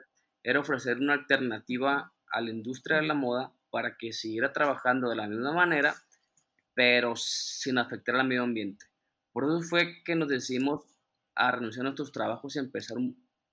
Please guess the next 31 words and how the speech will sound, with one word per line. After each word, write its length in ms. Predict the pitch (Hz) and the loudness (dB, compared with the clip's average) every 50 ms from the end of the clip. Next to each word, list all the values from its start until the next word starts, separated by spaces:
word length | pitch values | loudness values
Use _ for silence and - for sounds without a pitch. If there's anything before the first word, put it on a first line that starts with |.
| _ _ | _ _
un 260 | 127 139 139 139 143 | -4 -4 -4 -4 -4
proyecto 520 | 160 156 160 151 143 139 135 139 - 143 | -4 -2 0 0 0 -2 -2 -4 -2 -2
a 40 | 131 | 0
base 320 | 127 123 123 127 - 135 127 | 2 2 0 0 -2 -6 -4
de 80 | 127 | -4
una 140 | 120 120 127 | -2 0 0
alternativa 800 | 127 131 127 131 127 131 113 110 - 110 110 113 117 123 123 - _ _ _ _ _ | -2 0 -2 -2 -2 -2 -4 -4 -4 -6 -2 0 0 0 0 -2 _ _ _ _ _
hecha 240 | - 107 107 - 127 | -10 -8 -6 -6 -6
a 80 | 127 | -2
partir 420 | - 113 107 - - 131 127 120 - - _ | -2 -4 -4 -2 -4 -4 -4 -4 -6 -8 _
de 180 | 120 113 120 | -8 -4 -4
un 100 | 117 117 | -2 -2
vegetal 560 | 113 123 123 135 - - - 113 117 123 131 - _ _ _ _ _ _ | -2 -4 -4 -6 -8 -4 -2 -2 -2 -2 -6 -12 _ _ _ _ _ _
para 320 | _ 117 117 117 113 - - | _ 0 0 0 0 -4 -4
poder 180 | 113 120 123 139 | -2 0 0 0
ofrecer 560 | 139 - 139 120 - - 123 131 131 131 - _ _ _ - | -2 -2 -6 -6 -4 -2 0 0 0 0 -4 _ _ _ -6
una 160 | 131 139 143 | -2 -2 -2
alternativa 600 | 143 143 - 143 139 120 110 - 131 127 127 131 - _ | -2 -4 -6 -6 -6 -6 -4 -4 -2 -2 -2 -4 -6 _
que 120 | - 123 123 | -6 -4 -4
no 160 | 123 120 120 | -4 -4 -4
tuviera 400 | - 139 135 135 139 131 131 - | -4 -2 0 2 2 0 0 -2
nada 600 | 104 123 135 135 135 135 139 143 151 165 170 170 170 | -4 -2 0 0 2 4 4 4 4 4 2 -2 -2
que 80 | 160 147 | -4 -2
ver 260 | 139 139 143 139 - - _ _ _ _ | 0 0 0 0 -2 -10 _ _ _ _
con 180 | - 127 117 117 | -8 -6 -4 -4
la 200 | 113 107 107 - _ _ _ _ _ | -4 -6 -8 -12 _ _ _ _ _
crueldad 320 | - 120 113 110 117 123 135 | -4 -4 -2 0 2 2 2
animal 500 | 147 156 160 156 147 151 160 175 170 - _ _ _ _ _ _ _ | 2 2 2 2 2 2 2 0 -6 -14 _ _ _ _ _ _ _
ni 200 | 127 127 123 127 | -4 -4 -4 -4
con 220 | - 123 120 113 | -4 -4 -4 -2
los 140 | 107 101 101 | -4 -6 -10